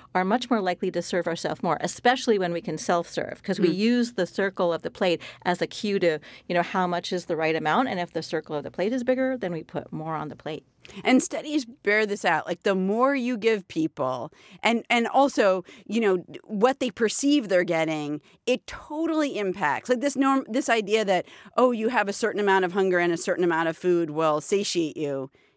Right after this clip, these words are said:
Speaker 2: It, it just, it seems like study after study shows that is not right.
Speaker 1: That is not right. <laughs> That's exactly, that's exactly right. It is not right. We, our bodies do not respond in sort of neat physiological rules where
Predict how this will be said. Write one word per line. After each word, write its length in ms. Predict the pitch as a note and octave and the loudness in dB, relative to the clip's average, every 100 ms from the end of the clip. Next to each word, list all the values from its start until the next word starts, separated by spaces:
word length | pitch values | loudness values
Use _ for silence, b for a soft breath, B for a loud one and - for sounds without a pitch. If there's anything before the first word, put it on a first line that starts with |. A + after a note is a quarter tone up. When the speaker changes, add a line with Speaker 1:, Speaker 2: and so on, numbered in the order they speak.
| b | b
Speaker 2:
It, 120 | - G3 | -18 -14
it 180 | A#3+ A3 | -12 -6
just, 240 | C4+ - - _ A#2 - _ - | -4 -4 -6 _ -20 -20 _ -6
it 180 | B3 G#3 | -6 0
seems 220 | D4+ C#4 | 2 2
like 100 | - | 0
study 340 | - C#4+ C#4+ | -2 -4 2
after 220 | C4 A#3 A3+ | 2 2 -2
study 240 | A3 F#3+ | 0 0
shows 240 | - F#3 | 2 0
that 160 | F3 F#3+ | 2 0
is 100 | F3+ | 2
not 300 | F3+ F3 E3+ | 4 4 4
right. 460 | F3 C3+ D#2+ - - _ _ _ _ _ _ _ _ _ | 0 0 -4 -20 -20 _ _ _ _ _ _ _ _ _
Speaker 1:
That 120 | G3+ | -2
is 120 | G3+ F#3+ | -2 0
not 240 | F#3 F3 | 0 0
right. 160 | C#3+ - | -2 0
<laughs> 60 | |
That's 180 | A#3+ C4+ | 0 0
exactly, 540 | - D#4 C4+ - B3 A#3+ B B | -2 0 0 2 0 0 B B
that's 180 | A#3 A#3+ | 0 2
exactly 460 | A#3+ B3 B3+ C4+ B3 | 2 2 2 2 2
right. 260 | G3 G#3 | 2 2
It 100 | G3+ | 0
is 120 | F3+ | -2
not 240 | F#3 F3 F3+ | 2 2 4
right. 220 | E3+ D#3+ | 0 0
We, 280 | F#3 G#3+ G3+ B | 0 0 -2 B
our 140 | - F#3+ | 0 2
bodies 480 | F#3 F#3+ A3+ C4 B3 | 4 4 4 2 2
do 120 | G#3 | 0
not 280 | F#3 F3 - | 2 4 4
respond 520 | F#3+ - E3+ E3+ E3+ | 2 0 2 2 0
in 160 | - F3 | -2 0
sort 140 | F3 | 0
of 60 | D#3 | 2
neat 280 | F3 F#3 - | 0 -2 -2
physiological 1000 | - F3+ F3+ D#3 D#3 F3 - E3 D#3 D3+ B B | -2 0 2 2 2 0 2 4 4 0 B B
rules 440 | E3+ F#3 F3 E3+ E3 | 2 4 4 2 2
where 340 | E3+ D3+ D3+ | 2 4 2